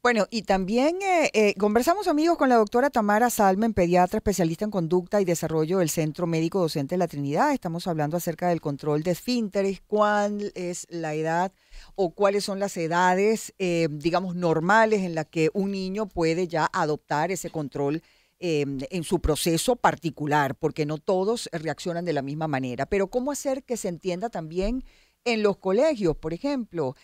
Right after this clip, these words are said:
en el preescolar? Porque b-, me,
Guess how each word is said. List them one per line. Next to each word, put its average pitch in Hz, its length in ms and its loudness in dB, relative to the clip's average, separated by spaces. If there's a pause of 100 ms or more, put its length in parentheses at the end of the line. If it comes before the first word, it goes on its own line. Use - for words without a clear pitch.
(180)
en 190 300 0
el 185 120 0
preescolar? 190 680 -2
Porque 175 260 -6
b-, 151 180 -6 (280)
me, 120 340 -18